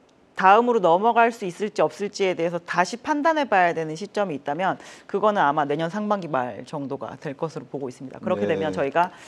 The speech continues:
Speaker 1: 수익성이 이천이십사년에도 좋고 이십오 년에도 좋을 게 확실하지만
Speaker 2: 음.
Speaker 1: 어, 구조적으로 저희가 이 섹터에 대해서 더 높은 밸류를 주려면 어떠한 측면을 생각해 볼 수 있을까요?라고 했을 때 제가 대답을 할 수 있는 게 없을 수도 있다고 생각해요. 내년에는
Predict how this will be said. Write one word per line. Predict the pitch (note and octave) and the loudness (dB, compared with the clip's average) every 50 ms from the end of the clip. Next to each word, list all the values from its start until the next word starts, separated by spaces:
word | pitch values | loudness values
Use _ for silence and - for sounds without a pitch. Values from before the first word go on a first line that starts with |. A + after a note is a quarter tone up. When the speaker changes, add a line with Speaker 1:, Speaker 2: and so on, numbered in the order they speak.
| - - _ | -20 -20 _
Speaker 1:
수익성이 | - - D#4 E4+ D4 C4+ - C#4+ C#4 C4+ A#3 F3 | -6 -2 -2 -2 -2 0 0 0 2 2 0 -2
이천이십사년에도 | - - B3+ B3+ B3 - - - - F#3 G#3 - - G#3 E3+ F3+ G3 G3 F#3 F#3 | -2 -2 -2 -2 -2 -4 -6 -6 -6 -6 -6 -4 -2 -2 0 2 2 0 0 -2
좋고 | F3 F3 - - - F3+ D#3 B2+ - - - - - - - | -4 -8 -10 -4 -2 -2 -2 -2 -6 -10 -20 -20 -20 -16 -12
이십오 | F3+ G3 - C4+ A3 F#3 F3+ F3+ | -10 -6 -4 -2 0 0 0 0
년에도 | G#3 A#3+ B3 B3 A#3 G#3 G#3+ G3 | 0 0 -2 -2 -2 -4 -6 -6
좋을 | - F#3+ F3+ F#3 | -4 -2 -2 -2
게 | F3+ - G#3 | -2 -2 -2
확실하지만 | A3+ C4 B3+ - - A#3+ B3 G#3+ - - E3 F3 F#3+ F#3 D#3 C3 B2 | -2 -2 -4 -4 -2 0 0 0 0 -2 -6 -4 -2 -2 -2 -2 -4
Speaker 2:
음. | A2+ A2 G#2+ G2+ F#2+ | -4 -4 -4 -4 -6
Speaker 1:
어, | F#3+ | -6
구조적으로 | F#3 - - A3+ G#3+ C#4 D#4+ - D#4+ D4 G#3+ A3+ G#3+ G3+ | -6 -6 -6 -4 -2 -2 -2 0 0 0 0 -2 -4 -4
저희가 | - G3+ E3+ D#3+ D#3 F3 D#3 | -2 -2 -2 -2 0 -2 -4
이 | D3+ D3+ | -4 -6
섹터에 | D#3+ - G#3+ - - C4 B3 A#3+ A3+ | -8 -8 -8 -6 -4 -4 -4 -2 -2
대해서 | G#3+ F#3 F3 F#3 F#3 D#3+ - | -2 -4 -4 -4 -6 -8 -8
더 | - - E3 E3 | -4 -2 -2 -2
높은 | D3 D3+ D3 - - B3+ A#3+ | -2 -4 -6 -4 -4 -4 -2
밸류를 | - D3+ D3+ D#3+ F3+ F3+ F3 D#3+ | -2 -4 -2 -2 -4 -4 -4 -6
주려면 | - - D3+ E3+ E3 D#3 D3+ D#3 D#3 D3+ C#3+ A#2+ - - - - - - - | -10 -8 -4 -4 -4 -2 -4 -4 -4 -4 -6 -8 -12 -18 -20 -20 -20 -18 -10
어떠한 | - E3 E3+ - - A#3+ B3+ C4+ B3+ | -8 -8 -6 0 2 2 2 2 0
측면을 | B3+ - C#4 B3 B3 A#3+ A3+ A3 G#3+ | -2 -4 -4 -2 -2 -2 -2 -2 -4
생각해 | - C4+ C4 C#4 C#4+ C#4+ C4+ | -4 -4 -2 -2 -2 -2 -2
볼 | A#3+ A3 G#3+ | -2 -2 -2
수 | - G3 | -2 -4
있을까요?라고 | E3 - - G3 F#3+ - F3+ E3+ E3+ D#3 C#3+ D3 | -10 -6 -6 -6 -2 0 0 0 0 0 -2 -2
했을 | D#3+ D#3+ - | -4 -4 -4
때 | - D#3+ | -6 -4
제가 | - F3 D#3 D#3 | -2 -2 -2 -2
대답을 | D3+ - F3+ E3 F3+ F3+ - G#3 | 0 0 2 2 2 2 0 -2
할 | A3 G#3+ G#3 | -4 -4 -4
수 | - - | -4 -8
있는 | E3 C#3+ D3+ D#3 E3 | -8 -8 -6 -6 -4
게 | D3+ D#3+ D3 - - - - - | -4 -4 -4 -6 -16 -16 -6 -2
없을 | D3+ D#3 D#3 - - A3+ A3 | -2 -2 -2 0 -2 -2 -2
수도 | - G#3 F3 E3 | -2 -6 -8 -8
있다고 | C#3+ - - D3 D3 | -8 -4 -4 -6 -4
생각해요. | D#3 F#3 E3 D#3+ - - - - B2 | -4 -6 -6 -6 -8 -8 -12 -8 -4
내년에는 | C#3+ D3 D#3 E3+ F#3 F3 D#3 C#3 A#2 F#2 - | -2 -2 0 0 0 0 0 -2 -4 -6 -12